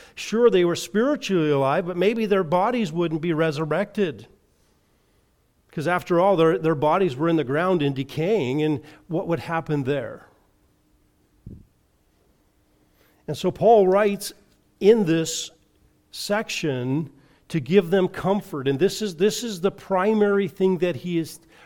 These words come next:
writing this section for. Now, in writing this section, he gives us some theology that we need to know and some doctrine, and he gives us a picture of events to come.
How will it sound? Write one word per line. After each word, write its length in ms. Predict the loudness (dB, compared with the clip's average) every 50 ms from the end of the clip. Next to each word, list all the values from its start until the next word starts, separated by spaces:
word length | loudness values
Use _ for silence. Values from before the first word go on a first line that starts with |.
| -14 -8
writing 600 | -4 0 0 0 0 0 -2 -2 0 -2 -2 -2
this 240 | -2 -4 -4 -6
section 540 | -8 -6 -6 -6 -6 -6 -4 -2 0 0 0
for. 600 | -2 -2 0 2 2 2 2 0 -4 -8 -12 -18 -20 _ _ _ _ _ _ _ _ _ _ _ _ -20 -20 -20 -14 -8 -4
Now, 220 | -2 0 -2 0
in 260 | 2 4 6 6 6
writing 420 | 6 4 2 2 2 2 2 2 2
this 200 | 2 0 -2 -2
section, 380 | -2 -2 -2 -2 -2 -2 0 0
he 120 | 0 0
gives 240 | 2 2 2 2 2
us 160 | 0 -2 -2
some 180 | -2 -2 -2 -2
theology 760 | -2 -2 -2 0 2 2 4 4 4 2 2 0 -2 -2 -2
that 180 | -2 -2 -2
we 140 | -2 -2 0
need 240 | 0 0 0 0 -2
to 100 | -4 -4
know 260 | -4 -2 0 0 0
and 100 | 0 -2
some 160 | -4 -6 -6
doctrine, 440 | -4 -2 -2 -4 -4 -4 -2 0 0
and 140 | 2 2 0
he 80 | 0 0
gives 260 | 2 2 2 2 0
us 160 | -2 -4 -4
a 60 | -6
picture 420 | -6 -4 -4 -4 -4 -4 -4 -4 -2
of 120 | -2 -2
events 480 | -4 -4 -2 -2 -2 -2 -2 -4 -8 -10
to 80 | -10
come. 720 | -10 -8 -6 -4 -2 -2 -2 -2 -2 -4 -4 -4 -6 -6 -8